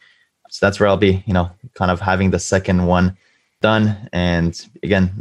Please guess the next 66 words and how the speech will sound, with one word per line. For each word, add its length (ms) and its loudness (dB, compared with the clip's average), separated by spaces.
the 240 6
objective 340 2
is, 160 2
isn't 300 2
just 180 -10
to 60 -16
get 160 0
this 140 -2
up, 160 2
it's 100 -16
to 80 -10
be 60 2
able 80 0
to 160 -6
also 180 -2
serve 240 0
the 140 -4
clients 260 2
and 60 -4
make 100 -2
sure 180 0
that 100 0
their, 160 2
that 100 -4
their 160 0
problems 260 2
are 100 4
addressed 560 -2
and 160 -6
they're 260 -2
served. 320 0
So 380 0
yeah, 180 2
that's 160 -6
what 60 2
it 40 4
would 140 2
look 180 -6
like. 200 -4
Other 180 2
than 120 4
that, 420 -2
as 140 0
I 60 4
also 200 0
wanna 100 0
say, 320 2
great 180 2
job 320 0
on 140 -2
your 140 2
part. 300 0
To 80 -2
be, 80 4
I 60 2
know 140 4
it's 220 -2
not 80 2
easy 280 2
to 140 -6
be 60 0
able 180 -2
to 60 0
con-, 180 -4
stay 200 0
consistent 680 -2